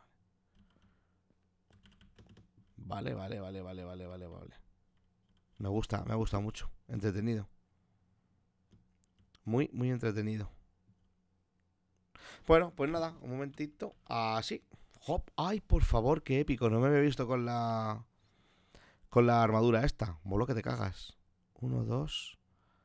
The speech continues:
tres, cuatro. Me imagino que sería para ellos, para llevar sus cuenticas y sus cosas. Hay un montón de restos y historias que evidentemente nadie entiende, excepto Tonacho y el que lo ha hecho.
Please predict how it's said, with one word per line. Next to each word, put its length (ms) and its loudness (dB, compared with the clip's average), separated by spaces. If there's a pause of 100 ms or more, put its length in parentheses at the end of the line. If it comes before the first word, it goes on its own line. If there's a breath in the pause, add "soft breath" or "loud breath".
(680)
tres, 340 -4
cuatro. 500 -6 (2250)
Me 80 -10
imagino 280 -8
que 80 -8
sería 200 -8
para 240 -6
ellos, 160 -4
para 140 0
llevar 140 -6
sus 120 -12
cuenticas 460 -8
y 40 -6
sus 140 -10
cosas. 280 -10
Hay 60 -6
un 120 -4
montón 380 -6
de 100 -6
restos 340 -6
y 60 -4
historias 600 -6 (440 soft breath)
que 100 -4
evidentemente 840 -6 (760)
nadie 380 0
entiende, 560 -2
excepto 380 -8
Tonacho 500 -4 (680 soft breath)
y 280 2
el 160 -6
que 100 -8
lo 80 -2
ha 80 -4
hecho. 260 -12